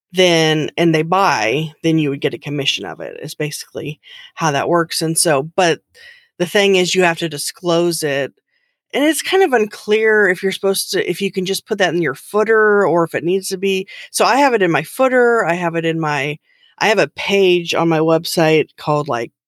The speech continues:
twenty-seven tools I use or something of all the stuff that I use. And I say big and bold at the top, like, "These are affiliate links," or some of them are.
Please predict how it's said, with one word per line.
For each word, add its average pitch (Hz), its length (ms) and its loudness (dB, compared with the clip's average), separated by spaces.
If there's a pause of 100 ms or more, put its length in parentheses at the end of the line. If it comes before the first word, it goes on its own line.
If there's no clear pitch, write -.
twenty-seven 156 840 -4
tools 151 360 -8
I 139 80 -2
use 143 380 -6
or - 80 -8
something 156 420 -6 (960)
of 185 180 0
all 170 140 4
the 170 100 -2
stuff 262 280 0
that 240 120 2
I 156 140 2
use. 156 580 -2
And 156 600 0 (200)
I 165 100 -2
say 156 320 0
big 160 480 0
and 156 160 0
bold 151 240 0
at 139 120 -4
the 123 80 -10
top, 131 420 0
like, 135 160 -4
"These 160 180 -4
are 151 100 -2
affiliate 151 320 -4
links," 135 240 -10 (320)
or 175 120 0
some 220 180 2
of 160 140 0
them 139 160 -2
are. - 140 -4